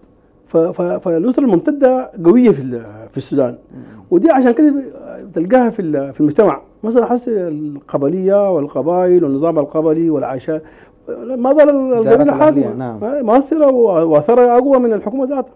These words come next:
Speaker 2: مم.
Speaker 1: أمسك البيوت الدينية، أثرها كبير جدًا. عشان كده الاستعمار لما جاء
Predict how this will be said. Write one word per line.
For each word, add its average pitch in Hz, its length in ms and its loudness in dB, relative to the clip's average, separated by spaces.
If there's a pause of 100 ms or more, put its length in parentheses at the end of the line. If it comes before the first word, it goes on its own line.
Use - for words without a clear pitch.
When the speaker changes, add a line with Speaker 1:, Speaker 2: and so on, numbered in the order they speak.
(160)
Speaker 2:
مم. 127 60 -20 (380)
Speaker 1:
أمسك 247 300 -4
البيوت 226 280 -2
الدينية، 202 420 -4 (260)
أثرها 233 240 -2
كبير 233 260 -4
جدًا. 254 360 -12
عشان 180 160 -12
كده 349 160 -8
الاستعمار 254 400 -10
لما 175 260 -10
جاء 196 260 -12